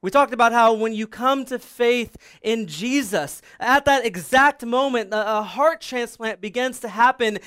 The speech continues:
inside of us where, where the heart of God is now positioned into the chest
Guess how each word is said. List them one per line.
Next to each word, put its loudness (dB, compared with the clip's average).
inside 2
of 2
us -2
where, -2
where -2
the 0
heart 2
of -6
God 4
is 0
now 0
positioned -4
into -4
the -6
chest -2